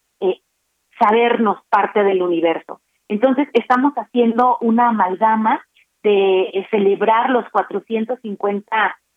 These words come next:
años del natalicio de Johannes Kepler, pero enfocados en la armonía que también él detecta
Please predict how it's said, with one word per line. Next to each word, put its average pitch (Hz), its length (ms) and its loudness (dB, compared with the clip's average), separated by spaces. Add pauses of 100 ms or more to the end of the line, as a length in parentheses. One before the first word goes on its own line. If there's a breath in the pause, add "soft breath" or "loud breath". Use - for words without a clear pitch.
años 226 440 2
del 196 200 2
natalicio 185 600 -2
de 185 100 -4
Johannes 202 460 -8
Kepler, 214 380 0 (320 soft breath)
pero 208 200 4
enfocados 208 600 2
en 226 140 2
la 202 100 4
armonía 208 680 2
que 208 100 -4
también 208 440 0
él 233 140 0
detecta 226 720 -2